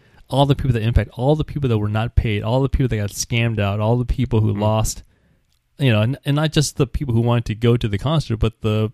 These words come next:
Speaker 1: the local people who were helping to build and construct these things and spent days in the sun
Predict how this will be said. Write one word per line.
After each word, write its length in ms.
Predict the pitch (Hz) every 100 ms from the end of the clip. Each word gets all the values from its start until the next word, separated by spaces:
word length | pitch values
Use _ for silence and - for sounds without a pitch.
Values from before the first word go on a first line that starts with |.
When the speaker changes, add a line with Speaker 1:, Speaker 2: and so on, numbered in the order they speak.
| _ - -
Speaker 1:
the 100 | -
local 400 | 110 127 135 143
people 440 | 127 - 175 110 104
who 80 | 113
were 120 | 113
helping 320 | - 131 123
to 100 | -
build 360 | 110 123 120 131
and 100 | 113
construct 340 | 104 - 131 -
these 180 | 110
things 240 | 117 117 123
and 100 | 113
spent 320 | - 120 - - _ _ _ _ _
days 600 | - 127 156 117 104 - _
in 120 | 127 117
the 80 |
sun 480 | 107 139 131 110 110